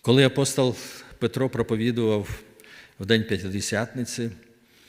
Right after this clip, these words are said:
і звинувачував народ Ізраїля в тому, що вони не прийняли Месію, то вони теж сказали: «А що нам робити?» І х-, і він сказав: що «покайтеся, ім'я нашого Господа Ісуса Христа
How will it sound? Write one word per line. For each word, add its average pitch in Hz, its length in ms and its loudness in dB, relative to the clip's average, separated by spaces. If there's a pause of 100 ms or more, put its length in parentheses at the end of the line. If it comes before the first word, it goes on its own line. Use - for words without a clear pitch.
(360)
і 120 160 2
звинувачував 120 1000 2 (240)
народ 110 360 0
Ізраїля 117 520 0
в 95 100 -6
тому, 113 160 -2
що - 200 -4
вони 104 340 0 (100)
не 107 120 -2
прийняли 95 520 4
Месію, 135 640 -2 (680)
то 101 100 -4
вони 123 180 2
теж 170 260 0
сказали: 85 480 -4
«А 85 80 -8
що 135 180 -4
нам 160 140 -4
робити?» 156 480 -6 (1900)
І 123 60 -14
х-, - 200 -14
і 110 340 0
він 101 160 0
сказав: 113 460 -4
що 87 140 -8
«покайтеся, 95 840 -8 (240)
ім'я 107 380 -2
нашого 104 340 -6
Господа 92 440 -4
Ісуса 87 380 -8
Христа - 480 -12